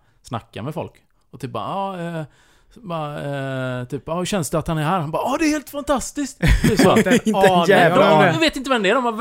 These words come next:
Speaker 1: "Vem, vet du ens vem det är?" Jag bara, "Nej, men han är ju känd! Det är ju ascoolt."
Speaker 3: Ja, men det är också U S A också.
Speaker 1: Ja.
Speaker 3: Det är, det är liksom kändiskåthetens mecka.
Speaker 1: Men jag tror det skulle funka, alltså, i
Speaker 3: Jo,
Speaker 1: stort
Speaker 3: men det är
Speaker 1: sett
Speaker 3: klart det
Speaker 1: överallt.
Speaker 3: skulle det,
Speaker 1: Just
Speaker 3: men
Speaker 1: för att
Speaker 3: alltså
Speaker 1: det blir
Speaker 3: just
Speaker 1: den här,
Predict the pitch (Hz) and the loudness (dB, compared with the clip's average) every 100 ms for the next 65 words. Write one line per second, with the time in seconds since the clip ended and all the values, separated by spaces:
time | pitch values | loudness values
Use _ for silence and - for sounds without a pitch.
0 | 233 180 180 190 180 - 135 202 170 120 | -2 0 -2 -2 -4 -4 -4 -2 -4 -6
1 | _ _ _ _ _ 135 147 269 226 240 | _ _ _ _ _ -8 -4 0 4 4
2 | 254 - 190 330 254 147 123 294 320 359 | 2 2 2 4 4 2 2 2 4 4
3 | 247 135 - 370 311 131 143 139 147 160 | 4 0 0 2 0 -4 0 2 2 4
4 | 151 123 - 143 117 - 110 120 165 226 | 4 2 -2 -2 -2 -2 -4 -2 0 0
5 | 202 131 135 135 127 117 123 - - 131 | 0 -2 -2 -2 -4 -4 -8 -8 -6 -4
6 | 123 110 - - 117 - 110 110 - 120 | -4 -8 -10 -6 -6 -6 -10 -10 -10 -10
7 | 120 - - - 139 147 113 208 240 147 | -10 -10 -12 -8 -2 0 0 -2 -2 0
8 | 110 151 170 233 - 117 107 107 - _ | -2 -4 -6 -8 -6 -6 -4 -8 -12 _
9 | 123 - 123 117 117 113 - 139 143 175 | -8 -4 -4 -2 -2 -4 -8 -2 2 2
10 | 151 123 247 208 113 160 139 123 190 160 | 2 2 0 0 -2 -2 0 -2 0 0
11 | 147 151 147 156 135 117 107 196 214 123 | 0 -2 0 0 2 0 -2 -2 0 0
12 | 101 | 0